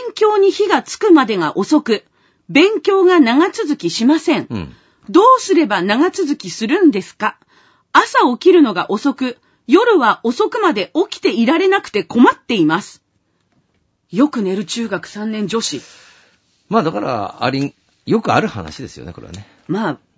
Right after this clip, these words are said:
Speaker 1: あんまりありませんね。
Speaker 2: うん。
Speaker 1: 私は勉強が長続きしますっていう子には。
Speaker 2: でも、でもね、こういうことに悩んでるんですよ。
Speaker 1: 悩んでる場合じゃないですね。
Speaker 2: 悩んでる、悩んでるです。
Speaker 1: <laughs>
Speaker 2: はい。悩んでるです。
Speaker 1: すごいですよ、次。
Speaker 2: はい。
Speaker 1: 中学二年女子、ラジオネーム、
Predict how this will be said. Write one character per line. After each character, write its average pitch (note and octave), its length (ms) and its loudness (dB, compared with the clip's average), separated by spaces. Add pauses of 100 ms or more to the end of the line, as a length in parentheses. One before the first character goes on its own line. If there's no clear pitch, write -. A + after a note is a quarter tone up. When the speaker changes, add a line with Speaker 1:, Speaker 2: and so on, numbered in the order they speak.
Speaker 1:
あ A#3 80 -4
ん G#3+ 40 -2
ま B3 60 -2
り C#4 100 0
あ G#3+ 60 -2
り G#3+ 100 -2
ま C4+ 80 0
せ G#4+ 120 -4
ん D4 60 2
ね。 F#3+ 100 -2
Speaker 2:
う - 20 -4
ん。 - 20 -4
Speaker 1:
私 F3+ 240 -6
は B3 60 -2
勉 A3 180 -2
強 B3 120 -6
が B3 100 -2
長 G#3 200 -4
続 A#3 180 -12
き D3 100 -12
し E3+ 120 -6
ま F#3+ 100 -2
す - 120 -14
っ - 20 -20
て D#3 100 -8
い D3 40 -2
う - 40 -12
子 E3 120 -8
に E3+ 120 0
は。 D3 120 0
Speaker 2:
で G#2+ 120 -10
も、 E3 100 -2
で F#3+ 80 2
も B2+ 80 -2
ね、 E2+ 80 -4
こ C#4 220 0
う D4 60 6
い D4 40 6
う D4 60 2
こ E4 120 0
と G4+ 80 0
に D4 80 2
悩 G2+ 220 0
ん F#2 80 -4
で D2 80 -12
る B1+ 80 -18
ん B1 40 -18
で A#1 60 -20
す - 100 -20
よ。 - 80 -20 (1080)
Speaker 1:
悩 C#4 280 2
ん G4 60 2
で G3 80 2
る F3+ 60 2
場 F#3+ 100 -2
合 G#3 60 -2
じ G#3+ 80 -8
ゃ G3+ 40 -4
な G3 80 -2
い C#3 100 4
で E3 60 -4
す F#3+ 100 6
ね。 D#3+ 80 0
Speaker 2:
悩 E3+ 60 4
ん C#3+ 140 2
で A#2 80 0
る、 A#2+ 180 -4
悩 C3 400 2
ん C3+ 60 -4
で - 80 0
る D#3+ 80 -8
で - 100 -4
す。 - 80 -14 (100)
Speaker 1:
<laughs> - 60 -20
Speaker 2:
は F2 180 -2
い。 - 160 -4
悩 G2+ 240 -4
ん G2 80 -6
で D2+ 80 -14
る B1+ 80 -20
で C2 80 -20
す。 - 160 -20 (160)
Speaker 1:
す - 360 -16
ご F3+ 120 -6
い - 20 -6
で E3 80 -6
す D#3+ 100 -8
よ、 D3 80 -4
次。 - 100 -10
Speaker 2:
は F2 80 -2
い。 D#3+ 200 -2
Speaker 1:
中 F#4+ 240 2
学 G#3 260 -2
二 G3+ 140 -2
年 A#3 240 -2
女 C4+ 160 0
子、 - 260 -6 (180)
ラ A#3+ 140 -2
ジ C#4 120 2
オ D#4 120 4
ネ D4+ 200 6
ー - 20 0
ム、 E3+ 240 -4